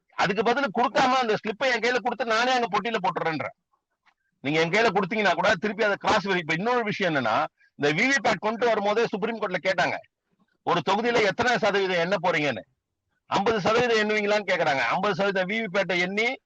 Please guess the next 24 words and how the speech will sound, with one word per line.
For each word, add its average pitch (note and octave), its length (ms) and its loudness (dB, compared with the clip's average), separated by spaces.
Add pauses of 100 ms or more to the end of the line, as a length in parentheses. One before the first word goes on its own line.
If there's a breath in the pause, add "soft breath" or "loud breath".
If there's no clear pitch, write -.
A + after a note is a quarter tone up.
(260)
மிஷின்ல A3 320 0
இருக்க F#3 220 2
நம்பரை F#3 320 2
க-, D#3+ 340 2
டேலி G3 280 0
பண்ணுவீங்களான்னு E3+ 480 -4
கேக்குறாங்க. B2+ 340 0 (840)
இல்ல, F3 140 -2
முடியாதுன்றாங்க. E3 680 0 (840)
பதினஞ்சு G#3+ 380 2
ப-, F3+ 220 4
இருபத்தஞ்சு F#3+ 460 0
பர்சன்ட் F#3+ 340 -2
முடியாது, D#3+ 420 0 (220)
பதினஞ்சு G3+ 320 0
பர்சன்ட் F#3+ 300 -2
முடியாது. E3+ 380 0 (680)
இன்னைக்கு F#3+ 240 2
வந்து A3 180 2
ஒரு G3 120 2
சட்டமன்ற A3 440 2
தொகுதிக்கு F3+ 360 -2
வந்து G3+ 220 0 (380)
அஞ்சோ F#3+ 300 0